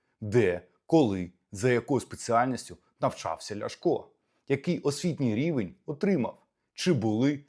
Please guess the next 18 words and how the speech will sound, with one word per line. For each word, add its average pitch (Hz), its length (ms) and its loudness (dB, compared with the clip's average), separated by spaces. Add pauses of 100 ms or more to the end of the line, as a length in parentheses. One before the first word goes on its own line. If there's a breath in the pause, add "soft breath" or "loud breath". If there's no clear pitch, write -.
(120)
академвідпустки, 98 1200 -4 (360)
чи - 160 -4
має 135 240 6
науковий 104 500 0
ступінь 123 440 -6 (300)
і 151 80 -2
ким 156 400 -4 (180)
він 110 260 0 (200)
підтверджений. 165 680 0 (400)
А 98 120 2
тепер 92 640 -2 (220)
про 90 240 2 (180)
причини. 113 680 -4 (320)
Можливо, 127 520 2
саме 110 340 -2
тому 127 480 -4 (340)
тримають 104 600 -2 (100)
міністра 117 640 -2